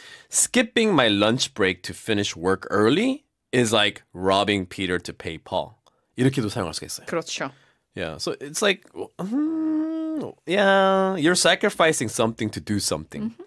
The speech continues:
Speaker 1: 희생하는
Speaker 2: Mm-hmm.
Speaker 1: 거죠.
Speaker 2: 맞아요.
Speaker 1: Yeah. So it's like robbing Peter to pay Paul. 카드 돌려막기.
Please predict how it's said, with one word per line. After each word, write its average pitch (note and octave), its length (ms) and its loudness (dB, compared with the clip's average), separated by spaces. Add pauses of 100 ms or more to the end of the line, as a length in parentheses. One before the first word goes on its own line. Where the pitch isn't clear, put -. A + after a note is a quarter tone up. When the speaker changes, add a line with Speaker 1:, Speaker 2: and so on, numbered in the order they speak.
Speaker 1:
희생하는 A#2 440 -4
Speaker 2:
Mm-hmm. - 20 -18
Speaker 1:
거죠. C#2+ 240 -14
Speaker 2:
맞아요. D3 480 -12 (240)
Speaker 1:
Yeah. A2 340 -4 (120)
So D3 220 2
it's E3 220 4
like F#3 180 2
robbing C3 760 4
Peter D#3 360 2
to - 120 -8
pay F2+ 260 -4
Paul. B2+ 320 2 (240)
카드 G#3 440 2
돌려막기. B2 840 0